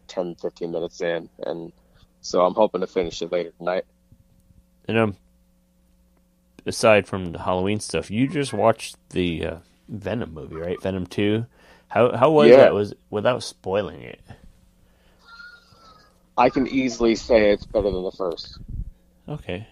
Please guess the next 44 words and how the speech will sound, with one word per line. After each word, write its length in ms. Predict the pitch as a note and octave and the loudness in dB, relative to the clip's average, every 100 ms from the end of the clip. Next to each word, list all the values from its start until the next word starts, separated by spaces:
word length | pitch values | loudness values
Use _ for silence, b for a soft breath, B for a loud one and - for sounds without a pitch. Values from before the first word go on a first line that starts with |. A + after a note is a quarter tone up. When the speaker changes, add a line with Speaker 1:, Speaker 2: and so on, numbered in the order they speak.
| _ | _
Speaker 2:
that's 140 | - - | -16 -4
Speaker 1:
Which 120 | G#2 | -2
Speaker 2:
enough. 220 | F#2+ F#2 - | -2 -4 4
Speaker 1:
often 360 | A2 A2 A2 G2 | 6 6 2 -4
is 180 | F#2 | -4
not 240 | G2+ G2+ F#2+ | 2 2 2
the 80 | G2 | -2
case, 520 | - F2+ E2 - - - | -2 0 -2 -8 -12 0
but 160 | F#2+ F2 | 2 2
Speaker 2:
Yeah, 120 | D#2+ | 0
Speaker 1:
it 260 | D#2+ G2 F#2 | 0 0 0
is 180 | F#2 | -2
Speaker 2:
yeah. 60 | E2+ | -4
Speaker 1:
better 240 | G2+ G2 | -10 -10
than 120 | F#2+ G#2 | -6 -6
the 80 | |
first. 560 | G#2 A2 G#2 G#2 - - - | -4 -2 -2 -2 -6 -6 0
I 240 | G2 F#2 | 4 4
will 540 | F2+ F#2+ F#2+ F#2 F#2 F2 _ _ - | 2 -2 -2 -2 -6 -12 _ _ -10
let 240 | G2+ G#2 F#2 | 0 0 0
you 160 | G#2+ | 2
all 160 | G2+ G#2 | 4 4
know 420 | G#2 A2 A2+ A2+ - | 4 4 4 2 0
that 260 | G2+ G2+ G2 _ _ _ _ - | 0 0 -2 _ _ _ _ -10
<laughs> 260 | B2+ E3+ | -2 2
they 200 | C3+ A2+ | 4 4
do 220 | A2+ A2 | 4 -2
not 240 | G#2+ G#2+ - | 0 2 2
hold 320 | - A2+ G#2 | 0 -4 -2
back 340 | G2 G2 G#2+ - | 0 2 0 -4
on 360 | - F#2+ F#2 F2+ | -4 -4 -4 -6
Venom 380 | - G2+ G#2 G2+ - | -2 2 2 0 -6
or 200 | G2 F#2+ | -6 -6
Carnage 520 | - G#2 G2 G2+ F#2+ | 0 0 0 -4 -8
whatsoever. 720 | - F#2+ - A2 G2 E2+ F#2 - _ _ _ _ _ | -6 -6 -4 -2 -2 0 -4 -8 _ _ _ _ _
You 180 | - F#2 | -12 -4
get 140 | G2+ | -4
to 80 | - | -4
see 220 | F#2+ A2 | -4 -2
them 220 | G#2 G#2 F#2+ | 0 2 2
in 80 | F#2+ | 2
all 220 | G#2 G#2+ | 4 4
their 140 | A2 | 2
glory. 460 | G2 F#2 F2+ F#2 | -2 -2 -2 -2